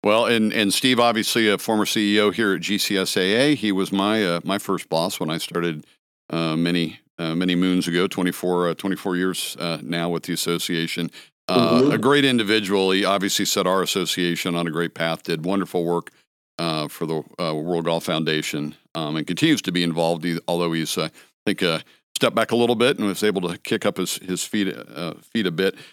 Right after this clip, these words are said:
Speaker 1: So when did you, when did, uh, when did you first start playing? Was it a, was it a function of, was it something in high school? Was it a function of your,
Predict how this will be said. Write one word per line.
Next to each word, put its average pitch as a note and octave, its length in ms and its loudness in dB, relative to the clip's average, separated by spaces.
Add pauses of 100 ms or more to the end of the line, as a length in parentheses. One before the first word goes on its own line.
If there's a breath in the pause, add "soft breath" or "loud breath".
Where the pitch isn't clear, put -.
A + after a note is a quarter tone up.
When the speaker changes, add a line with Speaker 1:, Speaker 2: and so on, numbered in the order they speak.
(120 loud breath)
Speaker 1:
So E3+ 100 4
when F#3+ 140 6
did G#3 160 2
you, G3 100 2
when F#3 160 4
did, D#3+ 260 0
uh, D#3+ 280 6
when D#3+ 140 2
did D3 100 -2
you E3 80 0
first E3 220 0
start D3+ 280 2
playing? E3 340 2
Was G#2+ 200 2
it A#2 80 4
a, G#2+ 180 4
was A2 220 0
it G2+ 80 0
a F#2+ 40 0
function C#3+ 560 2
of, B2+ 220 4
was A#2 160 -2
it A#2 60 -2
something C3 260 2
in A2 80 2
high D3+ 180 2
school? F#3+ 260 2
Was C#3 100 2
it A2 80 0
a F#2+ 40 -2
function C#3+ 460 2
of A#2+ 140 2
your, G#2+ 320 2